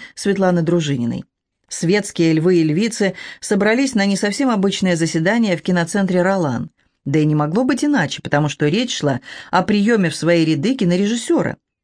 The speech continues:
Вступительным взносом новоявленной англичанки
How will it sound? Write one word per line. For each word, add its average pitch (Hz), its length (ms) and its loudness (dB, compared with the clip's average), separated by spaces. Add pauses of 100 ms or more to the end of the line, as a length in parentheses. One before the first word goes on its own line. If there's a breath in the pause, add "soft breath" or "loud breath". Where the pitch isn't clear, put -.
(260)
Вступительным 151 840 0
взносом 143 600 0 (1200 soft breath)
новоявленной 202 720 2
англичанки 156 840 0